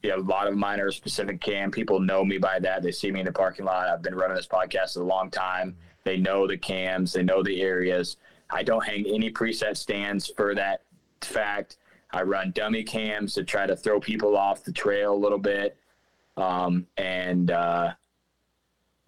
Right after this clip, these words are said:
the, the guys are savages, dude. There's some savage dudes out there that are not.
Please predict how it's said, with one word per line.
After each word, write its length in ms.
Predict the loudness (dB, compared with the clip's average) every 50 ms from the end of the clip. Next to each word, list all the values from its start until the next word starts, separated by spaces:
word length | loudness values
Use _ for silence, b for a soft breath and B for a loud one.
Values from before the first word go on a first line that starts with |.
| -12 -8
the, 160 | -6 -6 -6 -6 -4
the 120 | -4 -2
guys 260 | -2 -2 -2 -2 -2 -2
are 60 | -2
savages, 560 | 0 0 0 0 0 0 -2 -2 -4 -4 -4
dude. 280 | -2 -2 -2 -2 -4 -6 _
There's 200 | -2 -2 -2 0
some 140 | 0 -2 -2
savage 680 | -2 -4 -4 -4 -2 -2 -2 -2 -2 -2 -2 -2 -2 -2
dudes 280 | 0 0 0 2 0 0
out 180 | -2 0 0
there 180 | 2 2 2 2
that 220 | 2 0 0 0
are 140 | 0 0 2
not. 480 | 2 2 2 2 2 0 -2 -2 -4